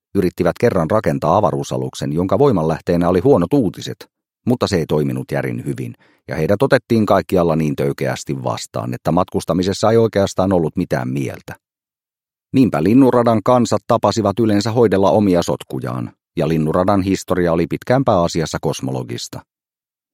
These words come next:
Tämä ei tarkoita, etteikö yritystä olisi ollut. Avaruusaluksia yritettiin lähettää kaukaisiin kolkkiin sotimaan tai käymään kauppaa,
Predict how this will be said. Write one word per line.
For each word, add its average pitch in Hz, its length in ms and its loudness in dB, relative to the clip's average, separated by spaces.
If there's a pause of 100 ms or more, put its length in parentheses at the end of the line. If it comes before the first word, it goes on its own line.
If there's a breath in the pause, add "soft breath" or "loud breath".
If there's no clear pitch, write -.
(440)
Tämä 87 280 0
ei 95 220 0
tarkoita, 69 440 -2
etteikö 71 340 -4
yritystä 95 540 0
olisi 60 280 -8
ollut. 55 280 -12 (400)
Avaruusaluksia 82 720 0
yritettiin 92 580 0
lähettää 73 400 -4
kaukaisiin 69 520 -2
kolkkiin 95 540 0
sotimaan 113 540 0
tai 95 200 0
käymään 82 340 0
kauppaa, - 480 -2